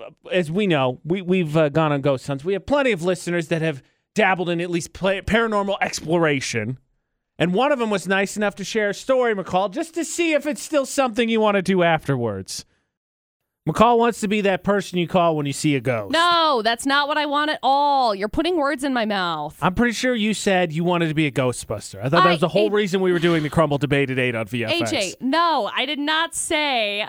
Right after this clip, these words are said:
Speaker 2: that I wanted to be a Ghostbuster. I said in, in no way, shape, and or form those things.
Speaker 1: A J and McCall on V F X. Well, two things for you. One, we had a mysterious medium call in. Wanted to let you know that they had some advice, so please go ahead.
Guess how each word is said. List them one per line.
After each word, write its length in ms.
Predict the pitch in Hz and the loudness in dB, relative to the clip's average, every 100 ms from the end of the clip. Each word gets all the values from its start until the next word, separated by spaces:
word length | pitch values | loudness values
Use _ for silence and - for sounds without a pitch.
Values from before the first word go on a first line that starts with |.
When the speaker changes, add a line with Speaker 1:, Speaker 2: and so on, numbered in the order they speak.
| 214 | -4
Speaker 2:
that 140 | 240 | -2
I 100 | 240 | 0
wanted 340 | 285 247 254 247 | 0 -2 -4 -6
to 80 | 247 | -8
be 160 | 220 | -8
a 40 | 240 | -6
Ghostbuster. 800 | 240 262 - 190 180 175 160 147 | -4 -6 -6 -8 -6 -10 -10 -4
I 120 | 233 | -4
said 300 | - 285 220 - | -2 -4 -4 -6
in, 160 | 277 262 | -6 -6
in 200 | 277 262 | -8 -6
no 160 | 294 | -4
way, 200 | 320 320 | -4 -4
shape, 280 | 311 320 302 - | -4 -4 -6 -4
and 220 | 262 269 | -4 -2
or 180 | 247 254 | 0 -2
form 520 | 247 254 233 202 208 - - | -2 -2 0 -2 -6 -10 -4
those 360 | 214 226 226 | -2 0 -2
things. 720 | 262 240 208 123 156 233 - - _ _ _ | -2 -2 -2 -6 -10 -10 -12 -18 _ _ _
Speaker 1:
A 180 | 180 185 | 0 2
J 200 | 190 180 | 2 2
and 60 | 165 | 2
McCall 180 | 165 170 | 2 2
on 180 | 151 147 | 4 2
V 200 | 135 151 | 0 0
F 160 | 139 - | 0 0
X. 260 | 143 - 160 | 0 0 0
Well, 300 | 170 156 131 - _ _ _ _ | 0 0 -4 -14 _ _ _ _
two 180 | - 233 | 0 2
things 300 | 190 185 147 | 2 0 -2
for 240 | - 131 | -8 -6
you. 100 | 131 | -6
One, 380 | 135 170 175 170 | -6 -2 -2 -2
we 100 | 160 | -2
had 300 | 160 165 156 | -2 -2 -2
a 160 | 160 151 | -4 -4
mysterious 680 | 139 - - 208 185 170 - | -4 -6 -2 0 0 -2 0
medium 500 | 170 185 170 143 135 | 0 0 0 -2 -4
call 320 | - 131 117 | -4 -4 -2
in. 240 | 120 120 139 _ _ - | -6 -6 -10 _ _ -6
Wanted 260 | 180 170 | -4 -4
to 60 | 165 | -4
let 220 | 175 185 | -2 -2
you 100 | 180 | -2
know 240 | 175 160 160 | 0 0 -2
that 160 | 156 | -2
they 100 | 151 | 0
had 160 | 151 143 | 0 -2
some 160 | - | -4
advice, 380 | 139 123 139 131 | -6 -2 -2 -2
so 200 | - 139 | -6 -8
please 420 | - 180 190 156 | -8 -10 -8 -6
go 140 | - 143 | -2 -2
ahead. 320 | 139 120 92 | 0 -4 -6